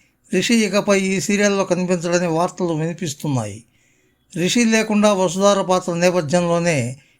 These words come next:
ఇక నుంచి ఈ సీరియల్ టెలికాస్ట్ కాబోతున్నట్లు సమాచారం. ఇటీవల ఎపిసోడ్లో రిషి చనిపోయినట్లుగా చూపించారు. అతనిని చంపింది ఎవరు, శైలేంద్ర, భద్ర అంటూ సస్పెన్స్ని హోల్డ్ చేస్తూ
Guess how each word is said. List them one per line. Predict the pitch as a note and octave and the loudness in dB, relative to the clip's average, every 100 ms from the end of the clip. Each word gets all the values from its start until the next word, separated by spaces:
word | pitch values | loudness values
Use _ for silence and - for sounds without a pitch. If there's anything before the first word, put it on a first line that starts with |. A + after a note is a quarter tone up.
| - | -10
ఇక | - | -2
నుంచి | G#3+ G#3 F#3 A3 | 2 2 2 0
ఈ | F#3+ F3+ G3+ | 0 0 0
సీరియల్ | - F3+ E3+ F#3 | 2 2 2 0
టెలికాస్ట్ | F3+ E3 F#3 F#3 F3 - | -2 -2 0 0 0 0
కాబోతున్నట్లు | E3+ D3+ D#3 D3+ C#3 E3+ | 0 2 -2 -4 -4 -6
సమాచారం. | - D#3 D#3 C#3 A2+ F#2+ - _ _ _ _ _ _ - | -4 -2 0 0 -2 -4 -12 _ _ _ _ _ _ -6
ఇటీవల | E3 A3 A3 G#3+ G#3+ | 0 2 2 -2 -4
ఎపిసోడ్లో | F#3+ F#3 G#3+ G3+ G3 G3 | -6 -2 0 2 2 2
రిషి | E3 F3 G3+ F3+ | 0 -2 0 -2
చనిపోయినట్లుగా | F3 F3+ E3+ D3+ D3+ E3+ C#3+ | 0 0 0 -2 -2 -2 -2
చూపించారు. | E3+ D3+ C#3+ A#2+ G#2 A2+ _ _ _ _ - | -4 -2 0 0 -2 -12 _ _ _ _ -6
అతనిని | D#3+ F#3 F3+ | -2 0 0
చంపింది | F#3+ F#3+ A#3 G#3 | 0 0 0 2
ఎవరు, | F3 E3 D3 A#2+ B2 _ _ - | 2 2 -2 -4 -10 _ _ -10
శైలేంద్ర, | - F3+ G3+ G#3 G3 G#3 | 0 2 2 0 0 0
భద్ర | F3+ E3 F3 | 0 0 2
అంటూ | F#3 F#3 E3+ F3+ | 0 -2 -4 -2
సస్పెన్స్ని | E3+ D#3+ - G3 F3 F3+ | -2 -2 -2 -4 -2 0
హోల్డ్ | D3 D#3+ E3+ F3 | 0 0 0 0
చేస్తూ | D#3+ - F3 C3 | 0 0 0 0